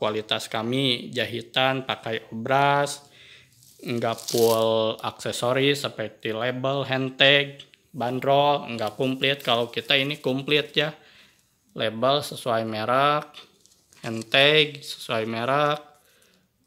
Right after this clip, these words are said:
ada barcode-nya juga, ada bandrol harganya. Nah, di saku ada merek juga. Jahitan kita make up, bukan obras ya. Hmm. Ukuran,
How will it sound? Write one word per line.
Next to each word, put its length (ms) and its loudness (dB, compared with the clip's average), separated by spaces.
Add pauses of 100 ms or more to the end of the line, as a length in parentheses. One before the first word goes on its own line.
(220)
ada 560 -4
barcode-nya 720 -4
juga, 560 -2
ada 400 -4
bandrol 480 -4
harganya. 720 -2 (1500)
Nah, 160 -10
di 160 -12
saku 320 -6
ada 400 -4
merek 400 -8
juga. 560 -2 (400)
Jahitan 640 0
kita 320 -4
make 400 -6
up, 240 0
bukan 400 -4
obras 480 -4
ya. 160 -6 (1040)
Hmm. 320 -14 (480)
Ukuran, 720 2